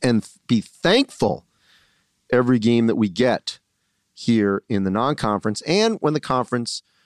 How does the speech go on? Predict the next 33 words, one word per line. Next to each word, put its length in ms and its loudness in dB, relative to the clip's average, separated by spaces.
starts 320 -2
up 280 0
in 160 4
December 580 0
and 160 2
into 220 -2
early 240 0
January. 600 -4
And 180 2
let 100 2
me 100 2
address 320 0
something 320 0
else, 480 -6
okay? 320 -4
I 80 0
don't 120 0
need 100 2
to 80 0
name 200 2
names 520 -2
'cause 120 -6
I 80 0
don't 120 2
wanna 140 2
get 120 2
in 140 0
Twitter 240 0
fights. 560 -6
But 100 0
here's 240 4
the 80 4
reality. 540 2